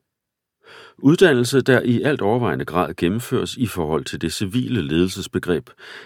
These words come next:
men naturligvis i den militære ramme, som hjemmeværnet er indbefattet i. Forsvaret er en virksomhed, der både har et militært og et civilt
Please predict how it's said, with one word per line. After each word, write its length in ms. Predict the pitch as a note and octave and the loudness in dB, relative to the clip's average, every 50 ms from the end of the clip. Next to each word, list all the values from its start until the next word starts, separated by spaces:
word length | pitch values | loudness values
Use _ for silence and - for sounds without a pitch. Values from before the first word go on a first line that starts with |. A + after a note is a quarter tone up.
| - | -6
men 160 | - C3 C#3+ D3+ | 0 0 2 2
naturligvis 600 | D#3+ - - G3 G3 F#3+ F3 D3 B2+ G2+ - - | 0 -4 -4 -4 -2 -2 0 -2 -2 -4 -4 -6
i 60 | G#2 | -8
den 220 | - - D#2+ D#2 D2+ | -4 -4 -4 -4 -2
militære 520 | D2+ C#2+ D2 C#2+ - - - E2+ E2 B1+ | -4 -6 -6 -8 -4 -2 -2 0 0 -2
ramme, 480 | A1 - A#1+ C2+ D2 E2+ G2+ A2+ G2+ - | -6 -6 -4 -4 -2 -2 -2 -4 -4 -6
som 260 | - - - B2+ A#2 F#2 | -8 -4 -2 -2 -2 0
hjemmeværnet 720 | C#2+ C2+ B1 C#2+ E2 C#2+ C#2 C2+ B1+ C#2 D2+ - - D#2 | -2 -2 -2 -2 -2 -2 -2 -4 -4 -6 -6 -6 -4 -4
er 80 | D#2+ - | -6 -4
indbefattet 680 | - A#2 A#2 A#2+ - B2+ - - C2 A1+ - B1 - - | -2 -2 -2 -2 -2 -6 -6 -6 -8 -8 -8 -10 -12 -12
i. 180 | C#2 B1+ B2 _ - - _ _ _ _ _ _ _ _ _ _ _ _ - - - - - - - _ | -14 -16 -16 _ -20 -20 _ _ _ _ _ _ _ _ _ _ _ _ -20 -20 -20 -20 -20 -20 -20 _
Forsvaret 680 | - - B2 C#3 E3+ - - F3 D#3+ D#3 C#3+ B2 - - | -2 2 2 2 2 0 -2 -2 0 0 0 0 -2 0
er 60 | G2 F#2 | 0 0
en 120 | D#2+ D#2 | 0 2
virksomhed, 520 | F2 G#2 B2+ B2 - C3 B2 A#2 A2+ F2 | 0 0 0 0 -2 -2 0 0 0 -2
der 120 | - - D2 | -2 -2 -2
både 240 | - E2 E2+ F2+ E2+ | 2 4 4 4 2
har 220 | D2+ D#2 C2 A#1 | 0 -2 -4 -4
et 100 | C2 - | -4 -6
militært 560 | C#2+ B1+ B1 B1+ B2 - - A2 F2+ F2 E2+ | -6 -6 -6 -6 -6 -4 0 0 0 0 -2
og 120 | - - A#1 | -6 -8 -8
et 60 | - | -8
civilt 400 | - - - D#2 F#2 F2+ - | -8 -8 -4 -2 -2 -2 -4